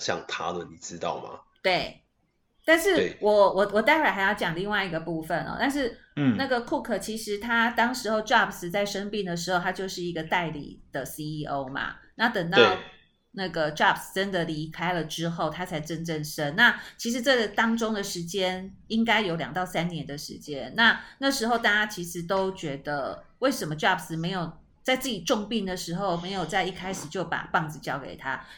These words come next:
Speaker 2: 因为其实 Cook 是一个非常温和的人，那 Jobs 是一个非常霸气的人，所以
Speaker 1: 是。
Speaker 2: Jobs 一直都认为说，我自己亲手成立的这个公司，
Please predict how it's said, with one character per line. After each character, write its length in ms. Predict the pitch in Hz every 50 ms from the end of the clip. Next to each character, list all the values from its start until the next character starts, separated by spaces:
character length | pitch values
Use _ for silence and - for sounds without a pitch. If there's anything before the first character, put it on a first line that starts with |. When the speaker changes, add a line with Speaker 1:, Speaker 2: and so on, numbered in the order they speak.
| - -
Speaker 2:
因 100 | 220 240
为 140 | 247 247 233
其 120 | - 180
实 400 | 180 - 170 170 165 165 165 170 165 - - - - _ _ _ _ _
Cook 260 | - 302 262 - 220 196
是 160 | - - 220
一 100 | 220 214
个 140 | 202 196 190
非 160 | 190 208 196
常 240 | 214 202 151 165 170
温 160 | 196 196 208
和 240 | 202 - 143 101 98
的 140 | - 104
人， 320 | 98 85 69 52 52 - - - _ _ _ _
那 240 | - 240 254 233 -
Jobs 580 | - - 277 247 226 - - - 185 160 160
是 180 | - - 220 214
一 100 | 202 196
个 100 | 175 185
非 160 | 175 196 190
常 240 | 190 190 143 151 156
霸 220 | - 220 - -
气 260 | 151 - - - 175 147
的 140 | 143 127
人， 340 | 98 87 - 58 - - - - _ _ _ _ _
所 120 | - 285 320
以 80 | 311
Speaker 1:
是。 400 | 254 - 127 113 101 92 90 - -
Speaker 2:
Jobs 260 | - 330 302 - -
一 100 | 254 262
直 120 | 269 214 190
都 160 | - 233 226
认 220 | 233 226 214 196
为 120 | 180 175 175
说， 260 | 170 190 196 190 190
我 100 | 170 151
自 120 | 156 233 226
己 400 | - 185 156 139 117 - - - _ _ _ _
亲 240 | - - 247 233 233
手 300 | 226 233 165 139 - - - _ _ _ _ _
成 240 | - - 170 165 196
立 100 | 220 220
的 100 | 190 180
这 140 | 170 208 190
个 100 | 185 175
公 240 | 175 180 180 185 185
司， 380 | 175 - 175 170 175 180 180